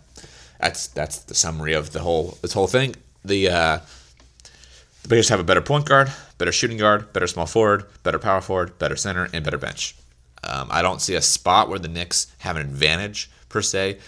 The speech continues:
You can make a case that Marcus Morris at the three theoretically might be better than T J Warren, or as good, or at least be able to exploit him on the defensive end.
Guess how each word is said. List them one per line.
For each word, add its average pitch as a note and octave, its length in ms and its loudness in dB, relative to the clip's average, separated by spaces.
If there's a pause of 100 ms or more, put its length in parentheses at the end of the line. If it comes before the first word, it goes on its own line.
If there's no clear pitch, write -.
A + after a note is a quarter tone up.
(200)
You - 120 -12
can D#2+ 280 -6
make F2+ 220 0
a E2 60 -6
case - 600 -6
that F#2 280 -8
Marcus G#2 420 -8
Morris G#2+ 360 -6
at F#2+ 140 -10
the D#2 100 -6
three A#2 720 -6 (500)
theoretically A2 760 0
might A2+ 280 -6
be C3+ 120 -8
better B2+ 240 2
than B2 160 -4
T C3+ 160 -4
J C3 120 -2
Warren, C3 380 0
or F2 220 2
as E2 180 2
good, B2 280 4
or G2 100 6
at E2+ 80 0
least F#2 160 -4
be F#2+ 40 -2
able F2 180 -2
to E2+ 180 -4
exploit G2+ 400 0
him G2 180 -6
on D#2+ 220 -4 (260)
the - 80 -8
defensive A#2 540 0
end. A2 260 -4